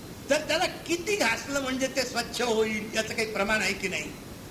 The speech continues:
असं जेव्हा आपलं दैव पूर्वीच्या कुसंस्काराने रद्दी झालेलं असतं, मळकं झालेलं असतं, तेव्हा या सुसंस्काराच्या माध्यमातून त्याला उजळण्याकरता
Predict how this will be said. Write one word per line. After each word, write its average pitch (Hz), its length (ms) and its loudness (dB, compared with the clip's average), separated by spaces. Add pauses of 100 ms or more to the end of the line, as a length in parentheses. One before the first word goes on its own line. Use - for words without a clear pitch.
(1000)
असं 294 240 2
जेव्हा 294 440 2
आपलं 233 360 2 (100)
दैव 220 280 2 (1000)
पूर्वीच्या 302 600 4
कुसंस्काराने 254 1080 0
रद्दी 226 320 2
झालेलं 214 460 2
असतं, 226 360 0
मळकं 220 300 2
झालेलं 190 440 0
असतं, 170 280 0 (840)
तेव्हा 294 340 6
या 302 120 6
सुसंस्काराच्या 233 1120 2
माध्यमातून 214 720 0
त्याला 220 280 4
उजळण्याकरता 185 880 2